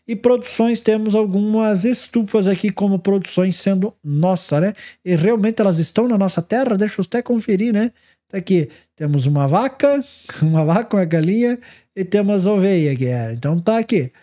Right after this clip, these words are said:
tá tudo aqui. As estufas... As estufas, sei lá, não tá por aqui as estufas não, mas, né, terreno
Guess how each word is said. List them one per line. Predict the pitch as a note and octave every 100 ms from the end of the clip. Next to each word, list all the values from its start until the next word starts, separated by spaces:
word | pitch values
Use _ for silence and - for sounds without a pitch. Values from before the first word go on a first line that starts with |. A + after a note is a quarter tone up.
| _ _
tá | C3
tudo | B2+ F3+
aqui. | A#3+ A3+ D#3+ B2 _ _
As | D3+
estufas... | E3 F#3+ - C4+ C4+ D#4+ F4+ F4 - - _ _ _ _ _ _ _ _
As | E3
estufas, | E3+ A3 B3 F4+ F4+ G4 F#4+ E4+ E4+ E4
sei | E4+ A#4
lá, | G4 G#3 G3
não | G3 G3+ G#3 A#3 E4+
tá | - E4 G4
por | F4
aqui | F4 - -
as | D4+
estufas | F4 F4 - D#4 D#4 E4
não, | C#4+ D#3
mas, | B2 A#2+ - - - _ _ _ _ _ _
né, | E3+
terreno | G3 F#3 D#3+ F3 E3+ D#3+